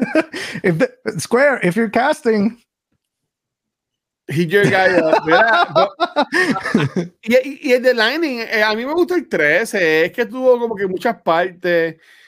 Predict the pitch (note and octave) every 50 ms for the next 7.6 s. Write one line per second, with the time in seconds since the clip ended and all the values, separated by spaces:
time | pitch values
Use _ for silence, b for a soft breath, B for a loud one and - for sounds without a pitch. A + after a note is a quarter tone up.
0 | b b _ _ D#3 D#3 D3+ D3+ - G3+ G#3+ G3+ G3+ G3 F#3+ F#3+ G3 G3+ G3 F#3
1 | A#3 A#3 A#3+ A#3 A#3 A#3 A3+ A#3 - - G#3 G3+ G3+ G3 - A#3+ A#3+ A3 F#3 F#3+
2 | A3 B3 A#3 G3 E3+ E3 E3 F3 E3 - G3+ G#3 A3+ A3 G#3+ G#3 A3 G#3 F#3 G#3
3 | G3+ F#3+ - F3+ F3 F#3 F3+ F3+ G3 F3+ - F3+ E3+ E3 D3+ D3+ D#3 D#3 D#3+ E3+
4 | F3+ F3+ - _ _ _ _ _ _ _ _ _ _ _ _ C#3+ D3 D3 D3 D3+
5 | E3 F3 F3 G3 F#3 D#3 - F#3 F3 F3+ F#3 F3+ F3 E3+ E3+ E3+ - D#3 D3+ D#3
6 | E3 D#3+ D3+ D#3 D3+ D3+ D3+ D3+ D3 C#3+ - D#3 D3+ F3+ F3 - F3+ D3 F3+ E3+
7 | F3 E3 D3 - - C#3+ C#3 D3 D#3 E3 E3+ -